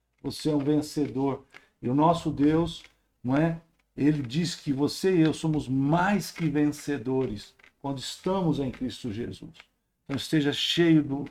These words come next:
de, do Espírito Santo, esteja buscando ao Senhor, seja forte e corajoso e tome o monte que Deus entregou a você. Amém, amados?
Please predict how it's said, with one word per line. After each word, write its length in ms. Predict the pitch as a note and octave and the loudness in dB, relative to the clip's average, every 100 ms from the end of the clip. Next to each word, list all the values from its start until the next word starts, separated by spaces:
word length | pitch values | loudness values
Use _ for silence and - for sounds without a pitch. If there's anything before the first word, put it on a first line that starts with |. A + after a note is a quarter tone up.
| - _ | -14 _
de, 120 | - | -12
do 100 | D#3+ | -8
Espírito 400 | C#3 - C#3+ B2 | -8 -4 -4 -4
Santo, 360 | - C#3 D3 C#3+ | -4 0 0 -2
esteja 320 | - D#3+ C#3 | -4 -4 -2
buscando 600 | C#3 - - - E3 E3 | -4 -8 -10 -4 -2 -2
ao 60 | C#3+ | -4
Senhor, 320 | - C#3 C#3+ | -4 -4 -4
seja 340 | - D3+ C#3+ | -4 -4 -4
forte 420 | - - D#3 D#3+ | -6 -2 -2 -2
e 40 | - | -4
corajoso 600 | D#3+ D3+ C#3 A#2 B2+ B2 _ _ _ - | -4 -2 -2 -4 -6 -6 _ _ _ -14
e 60 | |
tome 420 | - - E3 E3+ D#3 | -8 2 4 6 4
o 40 | |
monte 400 | C#3 C#3 C#3+ - | 2 -2 -4 -6
que 140 | - | -8
Deus 300 | B2 B2 B2+ | -6 -4 -6
entregou 460 | B2 A#2+ B2 A2 A#2 | -6 -6 -6 -4 -6
a 40 | |
você. 440 | A2 A2 - - - _ _ _ _ | -6 -6 -10 -18 -20 _ _ _ _
Amém, 320 | - B2 D#3 E3 | -2 4 8 8
amados? 540 | - - - - - | 6 -2 -20 -20 -20